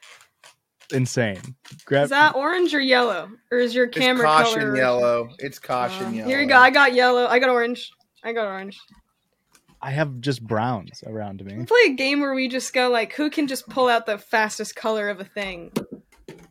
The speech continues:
Speaker 1: That'd be,
Speaker 2: Just
Speaker 1: I'd
Speaker 2: points.
Speaker 1: lose, but I'd be, I'd love to watch that.
Speaker 2: No
Speaker 1: Unless
Speaker 2: games,
Speaker 1: I get,
Speaker 2: though.
Speaker 1: unless I get to set the color and I get to move first before everybody else.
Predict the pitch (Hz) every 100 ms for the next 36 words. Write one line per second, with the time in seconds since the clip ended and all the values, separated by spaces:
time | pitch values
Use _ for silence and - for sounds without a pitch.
0 | - 117 160 220 - - 175 107 - 139
1 | 127 139 147 117 120 123 131 117 123 123
2 | 113 117 117 110 101 98 - - - _
3 | _ _ _ _ _ _ - _ _ _
4 | _ _ _ _ _ - 208 139 147 139
5 | 139 - - - _ - 143 147 156 165
6 | 156 - 143 - 113 120 120 113 110 113
7 | 110 117 113 113 101 107 101 117 104 101
8 | 101 101 95 95 95